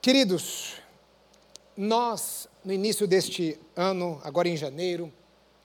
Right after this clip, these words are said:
nós estamos numa série de mensagens falando a respeito de que nós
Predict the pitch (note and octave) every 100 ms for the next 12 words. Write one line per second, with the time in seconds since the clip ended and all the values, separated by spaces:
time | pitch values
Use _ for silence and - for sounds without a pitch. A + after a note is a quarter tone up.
0 | _ _ _ _ _ _ - F3+ F3+ E3
1 | F#3+ F3+ F3+ F3+ D#3+ - - G3 F#3 D3
2 | E3 D3 - F3+ F3+ D3+ F3 E3 - -
3 | _ _ _ _ - F3+ E3+ G3+ G3 F3+
4 | F3+ D3+ E3+ F3 - F#3+ F#3+ D#3 D3+ F3
5 | D#3 E3+ F#3+ F#3+ G3+ F3+ - -